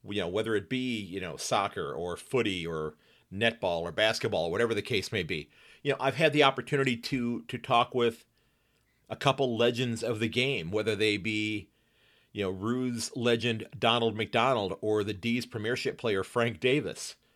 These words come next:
And it was m-, my absolute pleasure to talk to these two gentlemen, you know, two absolutely wonderful, wonderful men that I, I, I truly enjoyed their time. I'm, the insight that I gained from them about the game, about, uh, the generation in which they played the game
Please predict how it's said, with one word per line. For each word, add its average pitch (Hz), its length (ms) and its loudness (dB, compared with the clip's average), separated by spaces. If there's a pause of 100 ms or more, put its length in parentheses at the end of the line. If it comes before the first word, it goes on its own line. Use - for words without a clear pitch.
And 104 280 0
it 107 120 -4
was 104 360 -8
m-, 113 140 -8 (140)
my 123 220 2
absolute 143 380 0
pleasure 123 520 2
to - 100 -6
talk 117 320 2
to 120 80 -10
these 113 160 -4
two 123 140 -6
gentlemen, 110 420 -2
you 117 80 -4
know, 95 60 -10 (200)
two 156 280 -4 (240)
absolutely 127 680 -2
wonderful, 113 680 0 (480)
wonderful 120 380 0
men 113 380 0
that 104 200 -2
I, 98 220 0
I, 104 160 -8 (100)
I 107 200 -4 (140)
truly 151 360 0
enjoyed 113 340 2
their 110 120 2
time. 113 340 -2
I'm, 101 220 -4 (1400)
the 113 220 -4
insight 139 360 2
that 127 100 2
I 123 80 4
gained 123 260 -2
from 113 140 -8
them 113 160 0
about 117 300 2
the 113 80 -4
game, 113 360 -2
about, 101 460 -2
uh, 95 400 0 (180)
the 101 80 -8
generation 113 540 0
in 98 60 -4
which 110 200 -4
they 110 100 2
played 110 280 -2
the 117 80 -4
game 113 360 -4